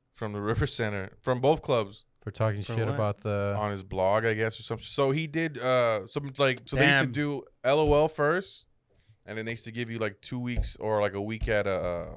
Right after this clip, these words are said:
Speaker 1: at the fucking River Center
Speaker 3: Oh,
Speaker 1: for
Speaker 3: yeah,
Speaker 1: some of those
Speaker 3: yeah.
Speaker 1: guys, you know? And so he did, he did L O L, and he was like, "So fucking," he was telling me, "Dude, the other club,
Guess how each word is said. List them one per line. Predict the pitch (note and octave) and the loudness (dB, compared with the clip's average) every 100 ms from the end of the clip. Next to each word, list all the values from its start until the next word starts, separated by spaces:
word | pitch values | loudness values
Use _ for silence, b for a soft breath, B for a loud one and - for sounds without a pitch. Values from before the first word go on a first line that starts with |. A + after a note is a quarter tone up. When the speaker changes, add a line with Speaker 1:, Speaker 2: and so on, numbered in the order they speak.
| - - | -14 -10
Speaker 1:
at | F#2+ | -10
the | - | -10
fucking | G#2+ G2 | -10 -4
River | A#2+ D3 | -2 -2
Center | A#2 G2 E2+ - _ - | -4 -8 -10 -18 _ -8
Speaker 3:
Oh, | A#2+ A#2+ A#2 A2+ | -4 -4 -4 -4
Speaker 1:
for | G#2+ | -4
Speaker 3:
yeah, | G#2+ | -2
Speaker 1:
some | A#2 | -2
of | |
those | A2 G2 | -2 0
Speaker 3:
yeah. | G2 | 0
Speaker 1:
guys, | F2+ | 0
you | F#2+ | -4
know? | G#2 A#2+ _ _ _ _ - | -8 -10 _ _ _ _ -16
And | G2+ | -6
so | |
he | A2 | -6
did, | A2+ A#2 G#2 | -2 -4 -4
he | A2 | -8
did | A2 A2 | -4 -2
L | G#2 G#2+ | 0 0
O | G#2 | 4
L, | A#2+ C3 | 4 6
and | A#2+ | 2
he | |
was | A2+ G#2 | -2 -4
like, | G2+ - | -6 -8
"So | C#3+ - A3+ | -8 -6 -4
fucking," | - B3 F#3+ | 0 0 0
he | E3+ | -4
was | D#3 | -4
telling | D#3+ D3+ B2+ | 0 0 0
me, | B B B - | B B B -14
"Dude, | - A3+ - - | -2 0 0 -4
the | A#2 | -2
other | F3 | 2
club, | B3 D4 | 4 2